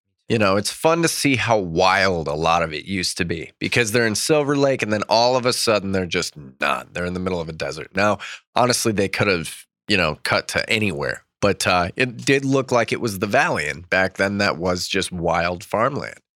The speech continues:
Um, so that's always fun. But, uh, you know. <laughs>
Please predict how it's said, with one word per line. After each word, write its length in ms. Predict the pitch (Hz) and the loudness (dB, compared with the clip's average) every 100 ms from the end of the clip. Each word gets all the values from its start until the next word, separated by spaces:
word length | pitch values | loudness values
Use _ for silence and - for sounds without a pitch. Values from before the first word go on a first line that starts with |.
| _ _ _ _ _ - | _ _ _ _ _ -4
Um, 420 | 92 85 82 78 | -2 0 -2 -4
so 220 | - - | -4 -2
that's 260 | 101 101 - | 0 0 0
always 340 | 95 82 76 | 0 0 -4
fun. 340 | - - 50 - _ _ _ _ _ - | -8 -6 -8 -8 _ _ _ _ _ -6
But, 300 | 104 - - | -4 -2 0
uh, 380 | 87 87 85 87 | 2 2 0 0
you 80 | 113 | 0
know. 160 | 101 - - - | 2 0 -2 0
<laughs> 240 | 151 - | 0 0